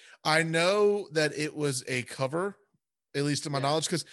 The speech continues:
Speaker 1: so I don't know if you were looking at the chat, um, l-, w-, during the live stream, but the chat was lighting up saying that it was a cover of something, but I didn't catch what.
Speaker 2: Yeah, it's
Speaker 1: I
Speaker 2: a
Speaker 1: just
Speaker 2: band
Speaker 1: saw that
Speaker 2: called Acceptance.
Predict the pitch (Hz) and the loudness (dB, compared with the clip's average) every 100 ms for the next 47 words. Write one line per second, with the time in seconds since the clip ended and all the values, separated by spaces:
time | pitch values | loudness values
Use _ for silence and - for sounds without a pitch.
0 | - - 214 180 208 247 196 190 190 170 | -10 2 4 4 4 4 2 0 0 0
1 | 165 160 127 - 139 135 - _ _ _ | 0 -4 -4 0 0 0 -2 _ _ _
2 | _ - 139 131 123 117 120 120 _ - | _ -2 2 4 2 0 -6 -12 _ -8
3 | 147 143 139 143 131 147 135 127 127 127 | -2 -2 -4 -6 -2 -2 0 0 0 -2
4 | 170 170 185 _ _ _ _ _ _ 143 | -4 -6 -8 _ _ _ _ _ _ 2
5 | 165 151 - _ _ _ 151 147 - 180 | 4 4 0 _ _ _ -2 -2 0 4
6 | 175 185 156 135 139 151 139 139 139 - | 4 4 0 -2 0 0 0 -2 -2 0
7 | 151 135 127 147 - 143 135 120 170 165 | 0 0 -2 -4 -2 -4 -4 -4 0 2
8 | 151 127 - 143 139 170 170 143 135 135 | 0 0 0 0 -2 -4 -2 -2 -2 -4
9 | 131 127 120 - 113 113 - - - _ | -4 -6 -6 -8 -12 -14 -14 -20 -20 _
10 | _ _ - - - 139 131 208 - - | _ _ -6 -2 0 0 2 4 2 2
11 | 208 170 - - _ 113 92 - - | 0 -2 -8 -16 _ -20 -20 -20 -20